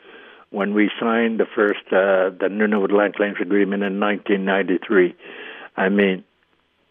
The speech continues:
uh, a lot of our elders that were there are not here today,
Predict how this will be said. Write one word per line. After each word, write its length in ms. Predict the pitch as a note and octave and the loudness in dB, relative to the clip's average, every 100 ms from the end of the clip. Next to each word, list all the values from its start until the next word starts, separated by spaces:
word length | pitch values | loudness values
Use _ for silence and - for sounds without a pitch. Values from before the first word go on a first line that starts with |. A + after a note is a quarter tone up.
| _ G2 | _ -8
uh, 640 | A2 G2 G2+ F#2+ F#2 F#2+ - _ - _ - _ - | 0 2 2 2 0 -4 -14 _ -20 _ -20 _ 2
a 80 | |
lot 240 | A2 B2 A#2+ | 4 6 6
of 100 | A#2 | 4
our 220 | A#2+ A#2+ | 4 6
elders 460 | B2 A#2+ G#2+ G2 - | 6 6 4 2 0
that 200 | A2 G#2 G2+ | 0 0 4
were 260 | G#2+ G#2 | 4 6
there 400 | G2 G#2+ G2+ G#2 | 4 4 4 4
are 180 | A2 G#2+ | 2 0
not 320 | G#2 A2 G#2 | 0 0 -2
here 280 | - A2 G2+ | -2 0 0
today, 580 | - G#2 G2 F#2+ F2 | 0 0 2 2 -2